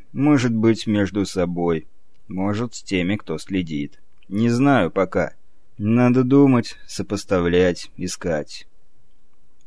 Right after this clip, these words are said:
«Мы же для них всего лишь рабочий материал, ну или мелкие фигуры, пешки, так сказать. Я думаю, игра ведётся на всех уровнях мироздания, мы же видим только свой».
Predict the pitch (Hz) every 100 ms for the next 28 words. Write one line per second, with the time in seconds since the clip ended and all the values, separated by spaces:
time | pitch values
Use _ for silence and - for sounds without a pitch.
0 | - - - - 107 110 117 107 113 107
1 | 113 117 110 - 107 101 104 98 110 104
2 | 104 104 101 101 101 98 98 104 95 65
3 | - - - 110 127 131 127 131 131 110
4 | 113 104 117 120 113 82 - - 123 120
5 | - 78 - 76 - - 82 80 - -
6 | - - - - - - 92 101 110 110
7 | 110 110 113 117 104 101 107 101 104 98
8 | 95 - 95 107 101 95 92 - 98 98
9 | 98 107 107 85 73 92 113 110 107 107
10 | 107 101 - 78 - 95 - 87 82 76
11 | -